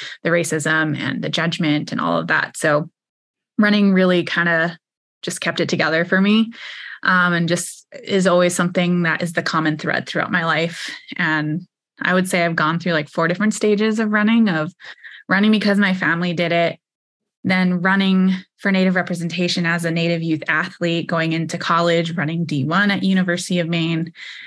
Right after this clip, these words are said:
and then coming out with,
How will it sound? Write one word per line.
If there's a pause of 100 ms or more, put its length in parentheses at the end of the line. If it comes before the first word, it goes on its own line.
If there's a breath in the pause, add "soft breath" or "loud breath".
(240 loud breath)
and
then (680)
coming
out
with,